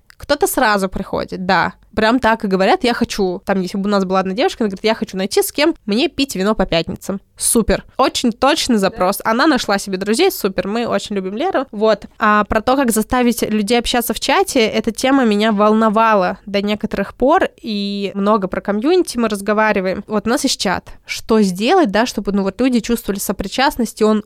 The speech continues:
Speaker 1: жил? Мы уже и так крутили, и сяк, и чё-то вкидывали туда, какие-то анонсы. Обычно, когда кто-то вкидывает анонс какой-то, я, например, реакции ноль.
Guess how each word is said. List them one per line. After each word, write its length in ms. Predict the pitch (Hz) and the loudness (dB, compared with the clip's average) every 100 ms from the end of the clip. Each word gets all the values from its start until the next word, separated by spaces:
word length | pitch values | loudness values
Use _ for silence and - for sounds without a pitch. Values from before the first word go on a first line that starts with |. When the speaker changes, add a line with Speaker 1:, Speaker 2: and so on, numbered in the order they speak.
| - | -6
Speaker 1:
жил? 380 | 208 190 175 165 - | -4 0 0 -2 -2
Мы 120 | 233 | 0
уже 180 | 226 233 | 2 0
и 40 | |
так 320 | 226 196 185 | 0 -4 -4
крутили, 500 | - 175 - 214 202 | -4 -8 -6 -6 -4
и 120 | 240 | -4
сяк, 420 | 233 - 196 185 202 | -6 -4 -4 -4 -6
и 40 | |
чё-то 240 | - 240 | -6 -4
вкидывали 580 | 247 - 233 220 185 185 | -4 -6 -6 -6 -4 -10
туда, 280 | 175 - 190 | -10 -12 -12
какие-то 300 | - 214 240 | -10 -4 -2
анонсы. 280 | 214 202 233 | 0 0 0
Обычно, 240 | 240 349 | 0 0
когда 160 | 240 233 | -2 -2
кто-то 280 | - 240 - | -2 -4 -2
вкидывает 340 | 233 226 220 | -4 -2 0
анонс 320 | 226 302 427 | 0 0 -2
какой-то, 460 | - 214 196 185 - | -6 -2 -2 -2 -8
я, 240 | 220 196 175 | -4 -2 -2
например, 340 | 170 - - | -4 -10 -8
реакции 400 | 190 240 - - | 0 0 0 2
ноль. 300 | 208 180 - | 4 4 0